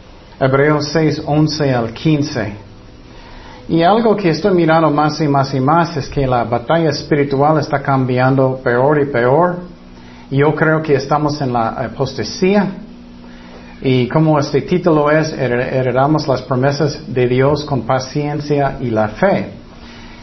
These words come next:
Y, ah, necesitamos aprender eso y no vivir por la vista. Que cada momento que no tengo algo o no tengo dinero o algo que no estoy en-, inmediatamente enojado con Dios o no tengo fe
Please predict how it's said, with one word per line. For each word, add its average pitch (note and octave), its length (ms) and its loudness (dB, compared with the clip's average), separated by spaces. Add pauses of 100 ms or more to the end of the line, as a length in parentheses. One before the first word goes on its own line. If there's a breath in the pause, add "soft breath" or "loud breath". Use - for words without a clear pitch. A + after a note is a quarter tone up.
(140)
Y, D#3+ 300 4
ah, C#3 280 2
necesitamos D#3+ 720 0
aprender D3+ 480 2
eso F3+ 480 0
y D3 60 -4
no F3 280 2
vivir D#3+ 480 2
por D3 160 2
la C3 120 4
vista. F3 540 0 (540 loud breath)
Que C3 540 2
cada D#3 200 2
momento D#3+ 540 2
que C#3+ 160 -2
no D3 160 2
tengo D3+ 400 2
algo E3+ 320 4
o D#3+ 220 4
no C3+ 160 0
tengo D3+ 240 0
dinero D3 480 2
o D3+ 40 4
algo D#3 280 2
que C3+ 160 -4
no D3 160 0
estoy D3+ 320 -2
en-, D3 200 -6
inmediatamente C#3+ 760 0
enojado D3 500 0
con C#3 220 -2
Dios C#3+ 440 2
o B2+ 60 -4
no C3 160 -2
tengo C#3+ 300 -2
fe E3 440 0